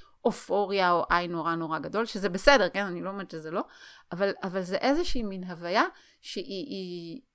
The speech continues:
מסתכלת על העולם באמת מעיניים שמחות, שהיא גם רואה את האתגרים, היא רואה את מה שיש, אבל היא רואה את זה ממקום של הכרת הטוב, ממקום של בליס. וכשאנחנו נמצאים במקום כזה, כל המציאות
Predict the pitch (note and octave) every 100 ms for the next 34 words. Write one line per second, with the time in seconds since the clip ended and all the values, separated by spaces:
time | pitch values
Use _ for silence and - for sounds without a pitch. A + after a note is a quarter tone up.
0 | _ _ _ _ G3+ F#3 - - C4+ E4+
1 | D4 A3+ F#3+ F3 G3+ D4+ C4+ F3+ E3+ A3+
2 | C#4+ G#3+ F3+ F3+ G#3 G#3 - E3+ - G3+
3 | F#3 F3+ F3 B3+ C4+ F#3+ - G3+ F3+ -
4 | - _ _ _ _ _ _ _ F3 E3+
5 | D#3+ F3 B3 C#4+ F#3+ F3+ F3+ B3+ B3 A3
6 | - B3+ - G3 F3+ E3+ - A#3+ C#4+ B3+
7 | F3+ F3 B3+ B3+ F3 E3 D#3 F3 F#3 F3
8 | E3+ E3 D#3 G#3+ A#3 G#3+ D#3+ D#3+ E3 E3
9 | - - - - - - F3 G3+ G#3 C#4+
10 | F4 C4 - A3 C4+ C#4 G3+ - C4 D#4
11 | E4+ C#4 - - - D4 E4 C#4 A3 -
12 | F#3+ - C#4 -